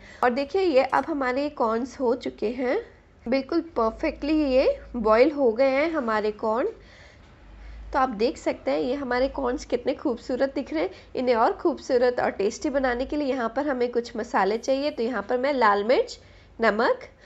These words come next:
और नींबू ले रही हूँ। और अब हम क्या करेंगे, नींबू में थोड़ा सा नमक लगाएंगे अपने स्वाद अनुसार और मिर्च लगाकर इसे हम भुट्टे के ऊपर लगा देंगे। इसमें आप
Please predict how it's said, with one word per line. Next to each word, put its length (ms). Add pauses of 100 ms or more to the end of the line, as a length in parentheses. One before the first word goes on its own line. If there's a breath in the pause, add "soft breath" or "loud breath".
(180 loud breath)
और 140
नींबू 460 (160)
ले 200
रही 200
हूँ। 220 (720 loud breath)
और 140 (100)
अब 140
हम 120
क्या 160
करेंगे, 360
नींबू 500
में 200
थोड़ा 560
सा 280 (440 loud breath)
नमक 320
लगाएंगे 440
अपने 260
स्वाद 380
अनुसार 520 (100)
और 140
मिर्च 340
लगाकर 680 (380 loud breath)
इसे 280
हम 300
भुट्टे 360
के 160
ऊपर 400 (180)
लगा 360
देंगे। 400 (880 loud breath)
इसमें 320
आप 200